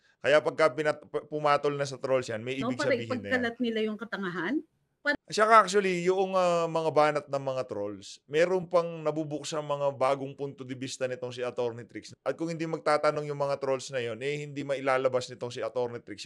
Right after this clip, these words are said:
Speaker 1: yung ibang mga punto de vista na maririnig lang natin pagka sinagot niya yung mga
Speaker 2: para
Speaker 1: trolls na to.
Speaker 2: ipagkalat nila yung mga masasamang salita nila, para ipagkalat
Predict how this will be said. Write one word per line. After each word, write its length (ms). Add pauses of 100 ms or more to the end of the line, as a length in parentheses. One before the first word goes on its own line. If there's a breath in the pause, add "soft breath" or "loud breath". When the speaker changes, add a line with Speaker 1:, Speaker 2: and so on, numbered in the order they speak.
Speaker 1:
yung 100
ibang 160
mga 240
punto 240
de 140
vista 420
na 160 (800)
maririnig 560
lang 160
natin 320
pagka 240
sinagot 400
niya 240
yung 160
mga 80
Speaker 2:
para 80
Speaker 1:
trolls 80
na 0
to. 80
Speaker 2:
ipagkalat 480
nila 340 (460 soft breath)
yung 160
mga 160
masasamang 640
salita 480
nila, 320
para 240
ipagkalat 560